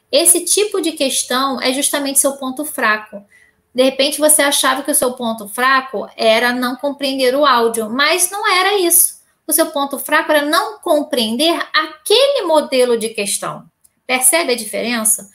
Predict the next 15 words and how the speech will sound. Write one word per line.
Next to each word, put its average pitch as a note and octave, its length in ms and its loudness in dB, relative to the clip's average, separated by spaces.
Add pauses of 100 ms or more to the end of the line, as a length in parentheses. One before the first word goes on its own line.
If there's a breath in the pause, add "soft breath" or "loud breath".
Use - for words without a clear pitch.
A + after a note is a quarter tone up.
(200 soft breath)
Porque D#4 240 -4
se G4+ 140 2
você A4+ 260 2
compreende D4 680 -4
que A#3 260 -2
o A3+ 80 0
problema C4 380 -2
está F#3+ 580 0 (280)
na B3 180 0
não D4 380 0
compreensão C4 920 -2
daquele E4+ 680 0
tipo C#4 400 -2
de G#3+ 100 -6
questão, G#3 720 -6